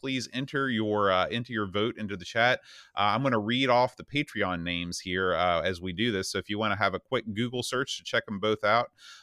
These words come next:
um, and like I said, please, please only vote one time, and, uh, we will count all of those votes, uh, when I finish reading the Patreon names, and we will have our next game for the next Coco Show.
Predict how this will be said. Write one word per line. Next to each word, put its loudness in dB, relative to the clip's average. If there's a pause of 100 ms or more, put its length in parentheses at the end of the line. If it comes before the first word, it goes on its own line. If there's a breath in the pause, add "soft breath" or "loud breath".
(120)
um, 2
and 0
like 0
I -4
said, -6
please, 0
please 0
only 2
vote 4
one 2
time, 2 (380 loud breath)
and, 2
uh, 4
we 0
will -2
count -2
all 6
of -4
those 2
votes, -2
uh, 2
when -2
I 0
finish -6
reading -4
the -4
Patreon -4
names, -2
and -4
we -2
will 0
have 2
our 0
next -2
game -4
for -4
the -8
next -6 (120)
Coco -4
Show. 0